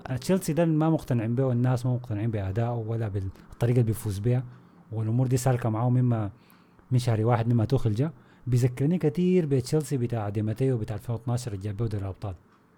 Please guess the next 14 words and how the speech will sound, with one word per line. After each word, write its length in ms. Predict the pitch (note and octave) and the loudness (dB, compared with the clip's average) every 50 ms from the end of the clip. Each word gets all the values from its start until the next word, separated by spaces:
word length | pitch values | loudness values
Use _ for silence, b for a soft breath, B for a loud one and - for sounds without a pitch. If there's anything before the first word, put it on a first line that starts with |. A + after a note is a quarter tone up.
| _ _ _ - | _ _ _ -4
اللي 120 | B2 A#2+ | -2 0
هو 100 | C#3 C#3 | 0 0
ما 240 | C3+ D3+ E3 F#3 F#3+ | 0 0 0 0 -2
أحسن 300 | - - - - D3+ C3+ | -2 -4 -2 -2 -2 -2
فريق 400 | A#2+ A#2+ A2+ B2 D3 D#3+ - - - _ _ _ _ _ b b b b b b b b b | 0 0 0 0 -2 -2 -4 -12 -20 _ _ _ _ _ b b b b b b b b b
وما 240 | B2 B2 C#3+ D#3 D#3+ | -2 0 0 2 0
أفضل 180 | D3+ C3+ C#3 B2 | 0 0 -2 -2
فريق 260 | - B2+ C3+ C3 - | 0 0 -2 0 0
بيلعب 220 | C3+ A#2+ G2+ G2 - | 0 0 0 -2 -4
كورة، 300 | - A#2 A#2 B2 D3+ E3 - - b b b b b b - | -6 -4 -4 -2 -4 -4 -8 -12 b b b b b b -8
لكن 360 | A#2 A#2 A2+ - D3+ D3 C#3 | -6 -6 -2 2 2 4 4
بيغلب 300 | C3+ D#3+ D3+ D3+ C#3+ B2+ | 4 4 4 4 2 4
الأندية 260 | B2 B2+ C#3 C3+ C#3 B2 | 4 4 4 4 4 2
الكبيرة 480 | G#2+ - A2+ G2+ A#2 C3 D3+ F#3 G3 | 2 0 -2 -2 0 0 0 -2 -4